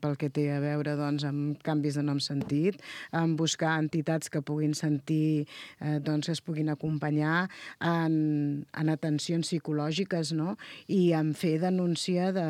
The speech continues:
de totes aquelles agressions. Acompanyem a totes les persones que ho necessitin. I està tenint molt bona acollida. Vull dir que també s'ha de dir, doncs, que, eh, també, eh, el Punsai també està compartit amb la comarca.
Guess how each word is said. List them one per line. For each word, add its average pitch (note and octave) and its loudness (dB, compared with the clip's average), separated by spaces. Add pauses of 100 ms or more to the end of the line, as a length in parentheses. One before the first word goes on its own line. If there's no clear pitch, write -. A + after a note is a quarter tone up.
de D3 -4
totes D#3 -4
aquelles E3 -2
agressions. D#3+ -2
Acompanyem D3 0
a E3+ 2 (160)
totes E3 -2
les F3 -4
persones E3 -4
que - -6
ho - -2
necessitin. D#3+ -2 (480)
I F3+ 4
està F3 -4
tenint G#3 2
molt D3+ 0
bona D3+ 0
acollida. D3+ -2 (100)
Vull D3+ -2
dir D3+ 0
que D3+ 0 (640)
també F3 4
s'ha E3+ 2
de D#3+ 2
dir, F#3 2
doncs, F#3+ 0 (180)
que, E3 0 (640)
eh, D3+ 2
també, C#3 0
eh, D3 -4
el D3 -6 (100)
Punsai D#3 0
també D#3+ 0
està D#3+ -2
compartit E3+ -2
amb F3+ 0
la D#3 -2
comarca. D#3+ 0